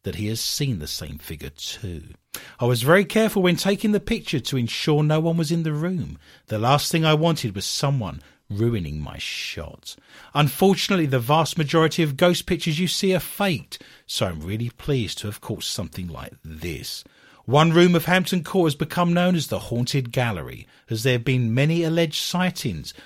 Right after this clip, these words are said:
of Catherine Howard. It is said she is usually seen in a white gown, much like the one in Trevor's picture, while Henry the eighth's third wife, Jane Seymour, is also said to haunt the palace after dying there in fifteen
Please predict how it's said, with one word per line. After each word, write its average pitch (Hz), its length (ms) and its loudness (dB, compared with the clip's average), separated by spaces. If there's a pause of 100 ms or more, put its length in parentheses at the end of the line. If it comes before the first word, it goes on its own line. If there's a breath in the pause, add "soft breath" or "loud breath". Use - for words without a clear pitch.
(140 loud breath)
of 156 180 -2
Catherine - 460 -10
Howard. 87 600 -10 (420 loud breath)
It 160 80 0
is 185 140 6
said 226 360 4
she - 200 2
is 120 140 0
usually 170 280 2
seen 180 380 0
in 117 80 0
a 98 60 -2
white 95 440 -8
gown, 120 480 -8 (280 soft breath)
much 143 260 0
like 170 160 4
the 151 80 2
one 160 200 4
in 170 120 2
Trevor's 76 400 -6
picture, - 560 -10 (320 loud breath)
while 127 160 4
Henry 160 260 4
the 165 120 4
eighth's - 280 0
third 160 360 4
wife, 110 300 0
Jane 131 340 2
Seymour, 170 640 -2 (200 loud breath)
is 110 160 -2
also 151 300 0
said 156 260 -2
to 165 120 -2
haunt 175 220 0
the 151 100 -2
palace 139 540 -4 (280 soft breath)
after 110 260 -2
dying 131 440 0
there 78 260 -6
in 92 120 -8
fifteen - 640 -8